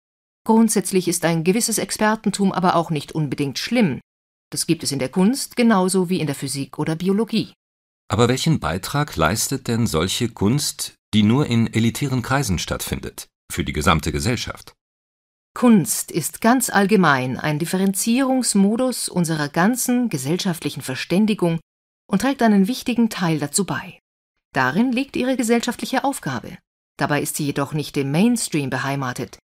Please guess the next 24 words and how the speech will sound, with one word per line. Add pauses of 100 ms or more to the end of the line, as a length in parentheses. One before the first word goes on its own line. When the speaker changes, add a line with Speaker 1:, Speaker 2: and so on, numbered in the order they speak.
(200)
Speaker 1:
sondern
artikuliert
eher
die
Grenzen
der
Kommunikation. (640)
Zum
Beispiel
hat
man
von
Samuel
Becketts
Romanen
gesagt, (580)
dass
sie
im
Sprechen (400)
das
Sprechen
selbst
abgründig